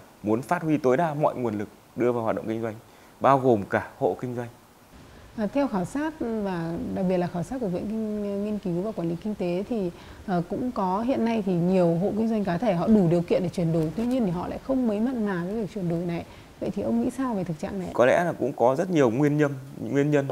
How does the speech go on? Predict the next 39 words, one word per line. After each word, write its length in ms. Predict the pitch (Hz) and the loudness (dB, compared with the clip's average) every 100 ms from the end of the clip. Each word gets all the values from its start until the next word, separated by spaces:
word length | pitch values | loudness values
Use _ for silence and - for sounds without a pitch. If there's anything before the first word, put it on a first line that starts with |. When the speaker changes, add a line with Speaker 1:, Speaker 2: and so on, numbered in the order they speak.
| 117 | -4
Speaker 1:
nhưng 100 | 131 | 0
tôi 140 | 135 | 2
cho 140 | 131 | 4
rằng 180 | 127 113 | 4 4
có 100 | 110 | 4
thể 100 | 143 | 2
một 160 | 117 107 | 2 0
phần, 280 | - 101 101 - - | 0 0 -2 -14 -14
một 140 | 110 110 | -8 -4
phần 240 | 131 110 | -2 -2
nguyên 160 | 120 127 | -2 -2
nhân 200 | 127 117 | -4 -4
đó 80 | 120 | -6
là 140 | 123 | -6
có 120 | 107 | -6
thể 120 | 127 | -4
là 100 | 87 | -4
cái 140 | 85 101 | -4 -2
tâm 260 | - 143 | 0 2
lý, 180 | 131 120 139 165 - _ - _ - - - _ - - | 0 -2 -4 -12 -20 _ -20 _ -20 -20 -20 _ -20 -8
ờ, 340 | 95 98 98 | -4 -4 -4
lo 220 | 101 110 127 | 0 2 4
lắng 300 | 107 135 165 | 0 -2 -6
của 140 | 117 85 | -8 -4
các 140 | 95 107 | -6 -4
cái 200 | 123 127 | -6 -6
hộ 220 | 131 123 - | -4 -4 -2
kinh 140 | 120 | -4
doanh 220 | 113 113 110 | -2 -2 -4
là 220 | 104 95 98 - - | -6 -8 -14 -20 -10
họ 180 | - - - - | -6 -6 -8 -10
cũng 160 | - 143 | -6 -2
ngại 180 | 156 - | -2 -2
thay 160 | 143 127 | -2 0
đổi, 180 | 107 82 | 0 -2
họ 100 | 113 | -8
cũng 140 | - 113 | -10 -8
chưa 120 | - 156 | 0 4
hiểu 220 | 156 | 4